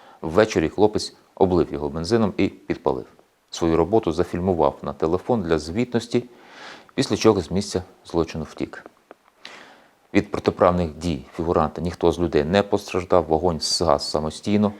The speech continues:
пошкодивши передню частину автомобіля. Наразі слідчі повідомили молодикові про підозру за частиною другою статті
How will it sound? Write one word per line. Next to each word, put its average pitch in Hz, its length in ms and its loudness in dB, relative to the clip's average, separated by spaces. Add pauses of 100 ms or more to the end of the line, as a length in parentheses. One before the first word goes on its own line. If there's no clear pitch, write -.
(140)
пошкодивши 101 560 0 (140)
передню 82 340 4
частину 85 400 -4
автомобіля. 73 520 -6 (680)
Наразі 87 300 4
слідчі - 340 -6
повідомили 80 560 0
молодикові 78 520 0
про - 180 -4
підозру 101 600 0
за 104 100 2
частиною 78 440 -4
другою 85 320 -2
статті 90 400 -2